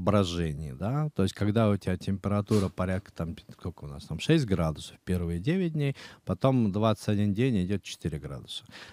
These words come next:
То есть и на брожении, и на дображивании у тебя сивушные все, они, во-первых, не,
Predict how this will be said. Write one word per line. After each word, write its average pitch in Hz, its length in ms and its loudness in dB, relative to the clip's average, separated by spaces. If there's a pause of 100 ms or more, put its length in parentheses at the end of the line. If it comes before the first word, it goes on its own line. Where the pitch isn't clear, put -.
(100)
То - 80 2
есть 90 260 0
и 170 140 8
на 151 140 6
брожении, 123 560 6
и - 20 4
на 107 160 2
дображивании 127 840 2
у 95 80 0
тебя 117 320 2
сивушные 131 640 0
все, 120 260 -2
они, 113 300 4
во-первых, 101 600 0
не, 107 300 4